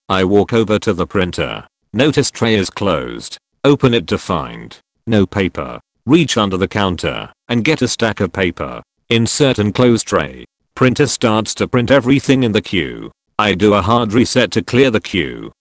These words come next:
so it doesn't keep wasting paper. Me, "Can you please try printing something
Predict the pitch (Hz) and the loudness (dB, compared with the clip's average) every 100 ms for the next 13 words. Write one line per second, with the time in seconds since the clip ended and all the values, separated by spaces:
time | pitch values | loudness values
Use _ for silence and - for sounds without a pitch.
0 | - - 127 107 95 135 120 117 - 117 | -8 2 4 4 2 0 0 -2 0 0
1 | - 147 147 - 107 92 104 92 82 65 | 2 0 0 0 -2 -2 -2 -2 -4 -10
2 | 55 _ _ 101 110 76 62 110 _ - | -14 _ _ -2 -2 -2 -8 -16 _ -4
3 | 147 147 117 - 117 101 - 117 107 92 | 0 2 2 2 0 0 -2 0 0 0
4 | 104 92 98 90 104 92 73 57 53 | -2 0 -2 0 -2 -2 -6 -10 -18